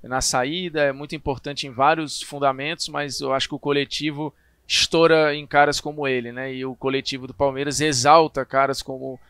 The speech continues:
o Danilo. Então, muito difícil aqui não votar no, no Danilo, porque o, o Arão já vive, acho que no, no, no limbo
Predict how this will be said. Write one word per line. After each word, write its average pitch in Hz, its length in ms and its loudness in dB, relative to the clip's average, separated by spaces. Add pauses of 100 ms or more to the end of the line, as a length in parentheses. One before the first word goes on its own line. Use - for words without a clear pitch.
(360)
o 127 80 -8
Danilo. 135 400 -4
Então, 127 240 -12
muito 135 160 -12
difícil 143 340 -4
aqui 139 240 -12
não 143 240 -8
votar 139 480 4
no, 139 440 -8
no 127 100 -10
Danilo, 135 540 -4
porque 135 600 -6 (540)
o, 131 320 -6 (120)
o 139 40 4
Arão 139 320 4
já 147 180 4
vive, 135 720 -6 (640)
acho 123 160 -4
que 143 120 -6
no, 135 200 -12
no, 135 180 -10
no 135 200 -6
limbo 139 500 -4